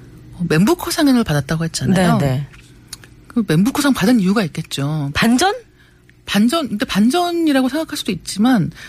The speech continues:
Speaker 1: 반전이 있기는 해요. 반전이 있는데 사실은 멘부커상은 미스터리상이 아닙니다. 반전이 좋다고 상을 주는 상은 아닌 거예요.
Speaker 2: 예.
Speaker 1: 반전도 좋지만 그거보다 더 큰 이야기가 뒤에 숨어 있는 거죠.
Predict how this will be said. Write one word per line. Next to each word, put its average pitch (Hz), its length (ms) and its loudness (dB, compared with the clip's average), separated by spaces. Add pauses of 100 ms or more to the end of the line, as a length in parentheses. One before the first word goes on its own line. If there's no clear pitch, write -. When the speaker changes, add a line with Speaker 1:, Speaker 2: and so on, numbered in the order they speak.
(140)
Speaker 1:
반전이 247 360 2
있기는 196 420 0
해요. 156 500 -2
반전이 202 280 0 (280)
있는데 180 480 0 (400)
사실은 330 800 2 (540)
멘부커상은 240 920 2
미스터리상이 240 680 0
아닙니다. 135 760 0
반전이 254 380 2
좋다고 220 260 0
상을 254 200 2
주는 190 180 0
상은 214 240 -2
아닌 156 300 0
거예요. 156 480 0
Speaker 2:
예. 156 260 2 (560)
Speaker 1:
반전도 233 440 2
좋지만 214 840 0
그거보다 226 520 0
더 160 200 -2 (200)
큰 311 160 2
이야기가 180 480 2
뒤에 170 220 -2
숨어 311 320 -2
있는 196 260 2
거죠. 151 480 0